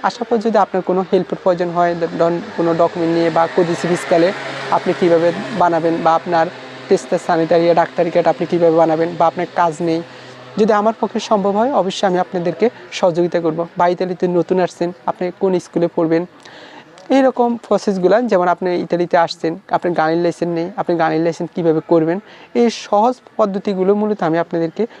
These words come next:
অবশ্যই মূলত সহযোগিতা করতে পারবো। এছাড়া আপনার বাসা নেই বা আপনার থাকার কোনো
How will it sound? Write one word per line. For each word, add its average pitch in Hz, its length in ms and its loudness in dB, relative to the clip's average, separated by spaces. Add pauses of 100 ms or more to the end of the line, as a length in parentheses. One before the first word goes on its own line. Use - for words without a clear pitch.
(180)
অবশ্যই 190 560 0 (260)
মূলত 196 200 2 (160)
সহযোগিতা 165 460 -2
করতে 156 320 -2
পারবো। 151 340 0 (220)
এছাড়া 226 280 0
আপনার 202 200 -2
বাসা 180 340 0
নেই 180 160 0 (280)
বা 175 80 0
আপনার 180 200 -4
থাকার 170 260 -2
কোনো 175 240 -4